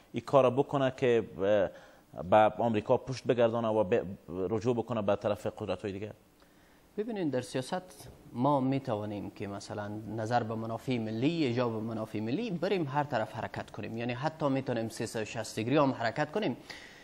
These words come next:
Speaker 2: اگر هرچند او یک شکل بسیار ایدئالش خواهد بود. اه، ما در قبال پاکستان فکر نمی کنیم که پاکستان،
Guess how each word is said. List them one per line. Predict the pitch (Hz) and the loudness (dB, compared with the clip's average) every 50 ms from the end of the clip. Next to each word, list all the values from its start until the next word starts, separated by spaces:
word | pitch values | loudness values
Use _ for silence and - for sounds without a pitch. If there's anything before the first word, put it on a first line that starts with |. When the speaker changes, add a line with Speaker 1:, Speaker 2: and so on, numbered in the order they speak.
| - - - - | -20 -20 -2 0
Speaker 2:
اگر | - 120 135 139 | 4 4 4 4
هرچند | - - 139 135 - - 170 165 151 135 - - - | 2 2 0 0 2 2 4 4 4 4 2 -2 -2
او | - 139 131 | 0 2 2
یک | 123 113 - - - - | 4 2 0 -2 -8 -8
شکل | - - 131 - - 123 | -4 -4 -2 -2 0 -2
بسیار | 110 104 - 127 117 110 | -2 2 6 6 8 8
ایدئالش | 107 110 107 117 113 110 107 107 - | 8 6 6 6 6 6 4 2 -2
خواهد | - 110 92 - | -6 -6 -6 -6
بود. | - 135 175 220 208 - - - - - - - - - - - - - - - - - | -4 -2 -2 -2 -2 -4 -12 -20 -20 -20 -20 -20 -20 -20 -20 -20 -20 -20 -20 -20 -12 -8
اه، | - 123 127 123 117 117 - | -8 -6 -6 -6 -6 -8 -6
ما | - 127 170 214 | 2 4 4 6
در | 214 196 | 6 4
قبال | 175 - 175 156 190 202 196 | 2 2 0 0 2 0 0
پاکستان | - - - 143 131 - - - - 170 160 | -2 0 -2 -2 -2 -2 -6 -6 -6 -6 -4
فکر | - 160 143 143 135 | -4 -6 -6 -4 -2
نمی | 143 143 135 113 | -2 -2 -2 -2
کنیم | 101 - 104 104 101 | -4 -4 -6 -6 -6
که | - 101 | -6 -6
پاکستان، | 104 101 101 - 104 - - - 143 143 147 143 135 131 131 120 | -6 -6 -6 -6 -8 -6 -2 0 0 2 2 2 2 0 0 -2